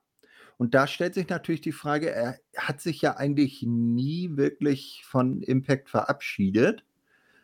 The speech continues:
ne? Ist einfach dann, äh, nachdem <laughs> Brian Myers auf der Party von Joe Hendry war, ist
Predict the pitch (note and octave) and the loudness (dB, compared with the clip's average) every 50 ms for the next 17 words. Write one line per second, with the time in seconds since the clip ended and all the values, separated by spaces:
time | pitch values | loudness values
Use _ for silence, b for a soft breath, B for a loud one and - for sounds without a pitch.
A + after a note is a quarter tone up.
0 | _ _ _ - G#2+ B2+ D#3+ - C3+ C#3 C3 - - A#2+ C3+ C#3 C#3 D3+ C#3+ C3+ | _ _ _ 2 4 4 4 4 0 -2 -2 -2 0 2 2 2 4 2 2 2
1 | - C#3+ C3 C3 B2+ B2+ B2+ B2 - - - B2+ B2+ B2+ C3 B2+ A#2+ B2 A#2 - | 0 0 0 0 0 0 0 -2 -2 0 2 2 4 4 4 4 4 2 2 0
2 | - A#2 A2+ - - C3+ C3 C3 C3 C3 C3 B2+ B2+ B2 B2 B2 B2 B2 A#2+ A#2+ | 0 -2 -2 2 2 4 4 4 4 4 4 4 4 2 2 2 2 2 2 0
3 | A#2 B B B B B B E3 E3 G3 - E3 - - - - - - - F#3 | -2 B B B B B B -12 -12 -2 0 0 0 0 -6 -14 -4 -2 0 0
4 | C3 - - - - E3 D3 D3+ C#3+ C3+ - - _ - D3+ D#3+ D#3+ C#3+ D3 D#3+ | 0 -2 -6 4 4 6 6 6 2 -2 -4 -8 _ 0 2 2 2 2 0 -4
5 | C#3 - - B B B G3+ F#3+ B C3 - - - - C3 B2+ - - - C#3+ | -8 -8 -12 B B B -10 -8 B -10 -12 -10 0 2 2 2 2 0 -2 -2
6 | C#3+ C#3+ - C#3 - - C#3 B2+ A#2 C3+ A#2+ G#2+ - D3+ D#3+ F#3 F3+ B2+ A2+ A#2 | -2 0 -4 -6 -2 -2 -2 -2 0 0 -2 0 0 0 -2 -2 -2 -2 -2 -2
7 | G#2+ G#2+ G#2 G2 B2 F3+ - C3+ - - - - - - - | 0 2 2 2 2 2 0 -2 -6 -10 -12 -14 -16 -16 -16